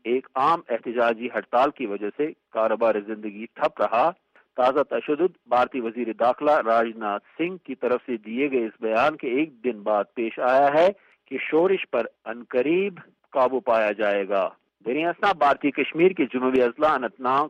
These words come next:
شوپیان، کلگام اور پلوامہ میں جہاں گزشتہ دو ماہ کے دوران سب سے زیادہ ہلاکتیں پیش آئیں اور مقابلتاً زیادہ شدت کے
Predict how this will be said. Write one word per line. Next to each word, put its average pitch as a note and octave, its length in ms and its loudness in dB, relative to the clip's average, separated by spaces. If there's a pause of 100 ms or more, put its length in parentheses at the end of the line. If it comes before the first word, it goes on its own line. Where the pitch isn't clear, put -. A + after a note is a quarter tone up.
(120)
شوپیان، B2+ 480 -2
کلگام A#2+ 480 -2
اور A#2+ 120 -2
پلوامہ A#2 600 0
میں G#2 180 -6 (300)
جہاں A#2+ 300 -2
گزشتہ B2 340 0
دو A#2+ 260 0
ماہ B2 200 -4
کے A2+ 180 -2
دوران A#2 420 2 (120)
سب F3 80 0 (100)
سے C#3 100 -2
زیادہ G#2 340 4 (280)
ہلاکتیں A2+ 560 -2
پیش A#2+ 220 -2 (240)
آئیں C3+ 340 -2 (320)
اور C3 140 2
مقابلتاً C#3 760 0 (240)
زیادہ C3+ 240 2 (100)
شدت A#2 240 -10
کے G#2 120 -2